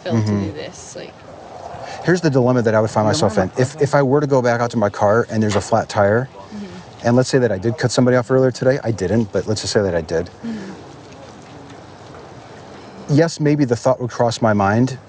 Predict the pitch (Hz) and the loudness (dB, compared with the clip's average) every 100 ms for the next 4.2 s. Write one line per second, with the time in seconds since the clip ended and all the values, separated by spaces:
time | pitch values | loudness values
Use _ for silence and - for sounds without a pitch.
0 | - - - 156 95 76 - - - - | -20 -4 2 2 2 -6 -16 -18 -18 -18
1 | - - - - 135 120 156 226 - - | -20 -20 -20 -2 0 2 0 0 -6 -14
2 | - - - 139 - 120 135 110 117 - | -16 -6 0 0 2 2 2 2 -2 0
3 | 135 135 160 185 180 175 175 170 170 165 | 0 2 0 0 0 0 0 0 2 2
4 | 175 - | 0 -6